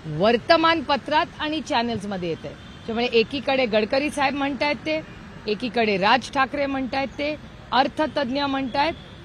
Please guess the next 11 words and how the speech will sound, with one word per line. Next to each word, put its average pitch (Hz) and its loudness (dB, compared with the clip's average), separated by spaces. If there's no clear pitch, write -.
आणि 269 2
वर्तमानपत्रात 262 0
आलेली 240 4
माहिती, 214 0
फायनान्स 269 0
मिनिस्टरची 247 -2
रिॲक्शन 240 0
आणि 285 4
जयंत 294 4
पाटील 285 4
जे 294 0